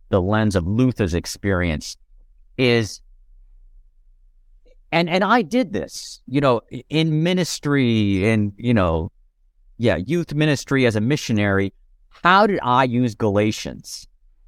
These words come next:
Because I was reading through the lens of Luther's experience. I thought, "Oh, this is a letter for people who are confused about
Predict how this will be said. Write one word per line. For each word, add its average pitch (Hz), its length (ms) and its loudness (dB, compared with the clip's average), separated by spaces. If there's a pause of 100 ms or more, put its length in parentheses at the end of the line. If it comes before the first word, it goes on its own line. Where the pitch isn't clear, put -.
(120)
Because 123 420 0
I 139 220 6
was 151 160 0
reading 127 220 0
through 117 140 -4
the 101 60 -2
lens 107 240 2
of 92 100 -4
Luther's 127 360 -2
experience. 101 640 -4 (100)
I 131 120 2
thought, 131 200 -2
"Oh, 139 120 0
this 185 260 -2
is 208 100 0
a 165 80 4
letter 107 360 2
for 104 200 -6 (100)
people 165 460 -2
who 131 100 0
are 104 80 2
confused 107 920 -2 (720)
about 98 680 4